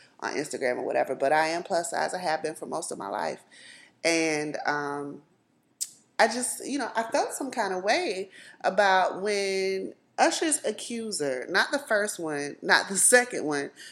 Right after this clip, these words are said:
but the one who was plus size, who's actually the bravest one, who was willing to be seen on camera and gave her, her, her name,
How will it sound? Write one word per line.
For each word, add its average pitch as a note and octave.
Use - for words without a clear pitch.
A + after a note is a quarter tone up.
but G3
the C4
one E4+
who F4
was D#4
plus B3+
size, F#3
who's D4
actually G#3+
the F#3
bravest G#3+
one, D#3+
who G3+
was F3
willing G3
to F#3+
be F3
seen F#3+
on D#3+
camera F#3
and D3+
gave E3
her, F#3+
her, F#3
her F3
name, E3+